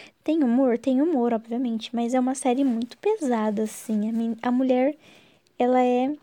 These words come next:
alcoolista. Inclusive, eu aprendi que é errado agora falar alcoólatra e sim alcoolista, quando a pessoa tem um vício na bebida. Ensinando aqui pra vocês, né, galera? Fonte,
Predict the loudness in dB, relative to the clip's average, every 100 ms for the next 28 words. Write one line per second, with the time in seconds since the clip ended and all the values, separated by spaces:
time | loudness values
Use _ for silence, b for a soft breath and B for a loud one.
0 | _ _ -4 -2 0 0 2 0 -4 -10
1 | -12 -12 _ -6 -2 -2 -2 -4 0 0
2 | -2 -4 -2 -2 -2 -4 -2 -2 -2 -2
3 | -2 0 0 0 -2 -4 -2 -2 -2 -4
4 | -2 -2 -4 -10 -12 b b -14 -10 -6
5 | -4 -2 0 0 0 -2 -2 -8 -12 -12
6 | -12 _ -6 -6 -4 -6 -4 -2 -2 -6
7 | b b b -4 -2 -2 -4 -8 -6 -4
8 | -2 -4 -6 -12 _ _ _ -8 -6 -8
9 | -8 -4 0 0 -2 -4 -2 -4 -6 -6
10 | -4 -4 -4 -8 -14 b b b -10 -2
11 | 0 -2 -4 -4